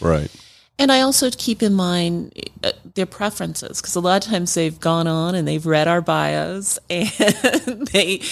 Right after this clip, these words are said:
Speaker 2: they, they have kind of, um, an affinity for
Speaker 1: Mm-hmm.
Speaker 2: one or the other.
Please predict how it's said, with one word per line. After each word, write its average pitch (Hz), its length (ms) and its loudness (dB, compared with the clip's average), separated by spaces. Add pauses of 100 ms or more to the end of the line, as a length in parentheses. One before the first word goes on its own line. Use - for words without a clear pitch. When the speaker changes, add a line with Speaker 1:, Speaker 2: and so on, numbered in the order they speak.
(240)
Speaker 2:
they, 185 460 4
they 180 240 2
have 175 300 0
kind 180 180 0
of, 165 160 -2
um, 156 720 -4
an 170 220 2
affinity 170 800 -2
for 113 200 2
Speaker 1:
Mm-hmm. 101 120 6
Speaker 2:
one 160 160 4
or 156 80 -2
the 160 180 0
other. 147 320 -2